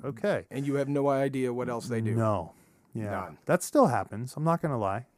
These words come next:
Speaker 1: Shout out to R I P Lil Peep. You know, I know, like, six of his fucking songs, but I'm like, "Look, man, it's an emo rap music. I mean, how much,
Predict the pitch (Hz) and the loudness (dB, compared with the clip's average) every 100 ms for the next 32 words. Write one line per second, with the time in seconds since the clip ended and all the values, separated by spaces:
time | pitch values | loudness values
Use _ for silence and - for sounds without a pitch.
0 | _ _ _ _ _ _ - 127 123 120 | _ _ _ _ _ _ -2 0 2 0
1 | - 127 123 - 120 120 113 127 120 123 | 0 -2 -2 -2 0 2 0 -2 0 0
2 | 117 117 - _ _ - 127 117 110 117 | 0 -4 -6 _ _ -14 -8 -4 -4 -6
3 | 117 117 113 104 - 123 - 120 113 - | -6 -2 -2 -2 -4 -6 -4 -6 -4 -2
4 | 113 - 104 120 113 104 92 107 107 107 | -4 -4 -4 -2 0 -2 -6 -4 -4 -2
5 | 117 110 92 95 95 101 104 110 104 101 | -2 -2 -4 -8 -8 -8 -4 -2 -2 -2
6 | 110 - 92 90 90 95 98 95 101 101 | -4 -4 -10 -10 -10 -10 -8 -8 -6 -8
7 | - | -10